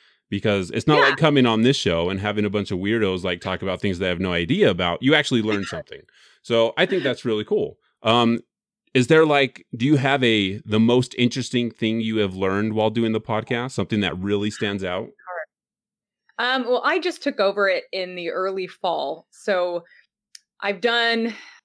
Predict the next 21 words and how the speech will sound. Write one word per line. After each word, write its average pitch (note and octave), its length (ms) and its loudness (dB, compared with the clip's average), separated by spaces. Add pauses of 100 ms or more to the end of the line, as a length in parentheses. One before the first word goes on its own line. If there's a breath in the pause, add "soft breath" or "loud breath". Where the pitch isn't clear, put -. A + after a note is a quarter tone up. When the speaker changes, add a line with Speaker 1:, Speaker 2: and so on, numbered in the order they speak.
(140)
Speaker 2:
see, G3 180 -12
the, G3+ 100 -8
probably G4 460 0
the A#3+ 180 -2
most G#3+ 500 -2
interesting A3+ 480 -6
thing G3+ 180 -6
that G3 120 -8
comes G3 200 -12
to G3+ 80 -12
mind. E3+ 260 -6
I F#3+ 40 -8
mean, G#3 120 -4
we've A3 100 -6
done B3+ 160 0
a B3 40 2
lot G3+ 200 2
of F#3+ 60 -10 (100)
covid F#3 260 -4
episodes, G#3+ 640 -4 (340 soft breath)
but G3 340 -2